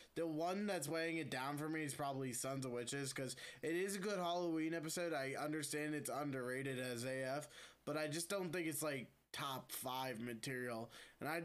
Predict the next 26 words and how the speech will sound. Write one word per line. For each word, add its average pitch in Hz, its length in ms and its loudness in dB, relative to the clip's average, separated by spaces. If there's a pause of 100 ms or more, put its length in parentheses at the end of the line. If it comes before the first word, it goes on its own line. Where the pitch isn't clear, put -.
(120)
I, 165 300 -2
I - 20 2
like 170 560 0
your 151 220 0
list 170 340 0
stats, 180 320 0
but, 143 160 0
like, 135 340 -2 (360)
there's 151 320 -2
two, 202 320 0
like, 165 400 0 (160)
Holiday 214 360 2
Special 170 300 0
is 127 100 -2
great, 131 360 -2 (280)
but 147 220 -2
History 208 420 0
Channel 180 460 0
Thanksgiving's 151 720 0
laying 123 360 0
it 120 120 -2
down 120 320 -2
for 120 100 -2
me, 139 280 0
you 127 160 0
know? 135 300 0